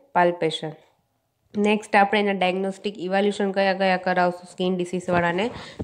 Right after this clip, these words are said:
તો એ આપણે જોઈએ. તો ફર્સ્ટ છે પેચ ટેસ્ટ. તો પેચ ટેસ્ટમાં શું આવશે? તો કે પેચ ટેસ્ટમાં એલર્જીક રિએક્શન ચેક કરવામાં આવે છે અને આ ટેસ્ટમાં સ્કિન ઉપર પેચ લગાવવામાં આવે છે અને એ પેચમાં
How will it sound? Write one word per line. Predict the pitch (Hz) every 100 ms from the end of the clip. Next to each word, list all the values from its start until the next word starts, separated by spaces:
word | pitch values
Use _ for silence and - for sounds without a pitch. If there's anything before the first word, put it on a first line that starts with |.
| -
તો |
એ | 202
આપણે | 190 180 175
જોઈએ. | 165 190
તો | 226 196
ફર્સ્ટ | 185 196 196 196
છે | - 254
પેચ | 254 - 196 196 196 -
ટેસ્ટ. | 165 156 - _ _ - - _
તો | 214
પેચ | 208 190 190 190
ટેસ્ટમાં | 220 214 - 208 214 214
શું | 214 185
આવશે? | 180 185
તો | 185
કે | 202
પેચ | 202 190 190 -
ટેસ્ટમાં | 196 190 196 196 -
એલર્જીક | 180 185 190 220 202
રિએક્શન | 196 190 - 190 180
ચેક | 190 190
કરવામાં | 208 208 208 196 185
આવે | 175 170
છે | 165 185 208 - 185
અને | 180
આ | 180 175 190
ટેસ્ટમાં | 185 180 - 196 185
સ્કિન | - - 202 214
ઉપર | 190 185
પેચ | 175 190 208 208
લગાવવામાં | 185 180 170 165 160
આવે | 165 165
છે | 185
અને | 208 175 175
એ | - 196
પેચમાં | 208 190 180 - 180 185